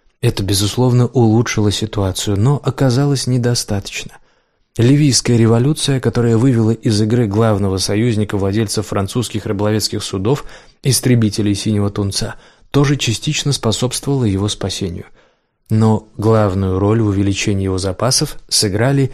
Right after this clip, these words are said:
естественные двадцатилетние циклы, связанные с солнечной активностью, морскими течениями и другими явлениями, пока ещё до конца не объяснёнными.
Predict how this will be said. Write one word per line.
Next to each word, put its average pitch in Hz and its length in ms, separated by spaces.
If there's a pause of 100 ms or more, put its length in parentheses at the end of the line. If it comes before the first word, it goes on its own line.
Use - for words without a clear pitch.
(400)
естественные 131 840
двадцатилетние 131 720
циклы, 110 500
связанные 110 680 (180)
с - 100
солнечной 127 680
активностью, 110 880
морскими 113 400
течениями 120 580
и 117 140
другими 110 380
явлениями, 101 480 (180)
пока 117 180
ещё 110 240
до 95 140
конца 104 460
не 101 180
объяснёнными. 95 600